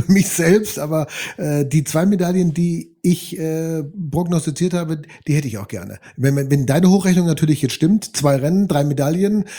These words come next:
äh, bei der Weltmeisterschaft sind's dann ein paar mehr Rennen, das alles, äh, mal zwei, die Wurzel aus vier hoch sechzehn, dann kommst du auf achtzehn Medaillen und für mich bleibt nichts mehr.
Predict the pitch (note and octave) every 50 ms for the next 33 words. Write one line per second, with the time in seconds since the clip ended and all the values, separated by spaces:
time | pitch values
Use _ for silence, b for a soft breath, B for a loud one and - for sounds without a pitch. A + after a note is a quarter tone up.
0 | B B B B G#3+ D3+ D3+ D3+ D3+ D3+ D3 C#3+ C#3+ C#3 C3+ C#3+ C#3+ D3 D3 C#3+
1 | C#3+ C3 D3 D#3+ D#3+ - E3+ D#3+ D3+ E3 D3 E3 D#3+ C#3+ - - D#3+ D#3 - -
2 | D#3 D#3 D#3 D3 B2 C3+ C3 C#3 D3 F3 F#3+ F3 F#3+ F#3+ G3+ G#3 F#3+ F3 D#3 -
3 | - D#3 D#3+ E3+ D#3+ D3 - D3 - E3 D#3 D#3 D3+ D3+ D3+ D3+ C#3+ B B B
4 | B B B B C3+ C#3+ C#3 - - C#3+ D3 D#3+ F#3 F#3 F3 D#3+ E3 F3 E3+ -
5 | D#3+ - - - - - F#3 G3 G#3+ E3+ D#3 C#3+ - - F3+ F3 F3 - - G3+
6 | G3+ G3+ F#3 B B B B - D#3 C#3+ F3+ F#3 E3 - E3+ D#3 D3 - - E3+
7 | F3 - - - F#3 D#3+ C#3+ C#3+ C#3 E3 F#3+ F#3 E3+ D#3 C#3+ D#3+ F3+ F3+ F3+ -
8 | E3 C3 D3 B2 - - F2 -